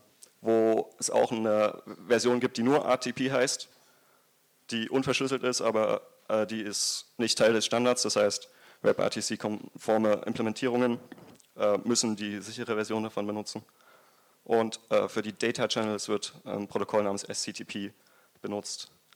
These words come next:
äh, was eine Alternative zu T C P ist und dann noch ein bisschen Congestion Control, äh, anwendet und, äh, f-, das, äh, letztendlich für die Data Channels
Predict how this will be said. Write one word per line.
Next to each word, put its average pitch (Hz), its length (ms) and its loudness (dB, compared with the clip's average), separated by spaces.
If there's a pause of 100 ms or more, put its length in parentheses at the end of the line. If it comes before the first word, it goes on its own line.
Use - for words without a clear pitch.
(220)
äh, 98 320 0 (680)
was - 500 -4
eine 110 120 -2
Alternative 104 480 0
zu 104 160 -8
T - 140 -10
C 107 160 -10
P 101 240 -4
ist - 340 -6 (360)
und 98 240 -6 (140)
dann 95 160 -6
noch 95 80 -10
ein 98 60 -20
bisschen 98 300 -8 (1200)
Congestion 107 580 -2
Control, 101 580 -2 (440)
äh, 101 320 -4 (140)
anwendet 101 500 0
und, 98 320 -8
äh, - 160 -2 (680)
f-, - 260 -20 (600)
das, - 280 -6
äh, 104 200 0
letztendlich 107 420 -4
für 107 180 0
die 101 180 -4 (240)
Data 107 240 -2
Channels 98 500 -4